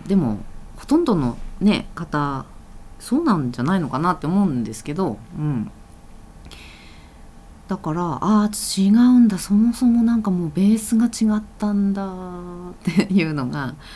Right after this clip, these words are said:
瞑想してて降りてきて、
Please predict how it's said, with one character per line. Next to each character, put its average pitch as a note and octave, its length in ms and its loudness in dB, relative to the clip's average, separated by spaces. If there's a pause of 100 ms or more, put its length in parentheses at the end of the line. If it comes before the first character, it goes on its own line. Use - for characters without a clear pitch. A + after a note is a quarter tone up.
(240)
瞑 D#3 160 0
想 D3 240 -2
し D3 100 -8
て D3+ 140 -4
て A#2 340 -8 (260)
降 C#3+ 80 -2
り B2 120 -4
て A2+ 100 -6
き - 140 -14
て、 A2+ 300 -8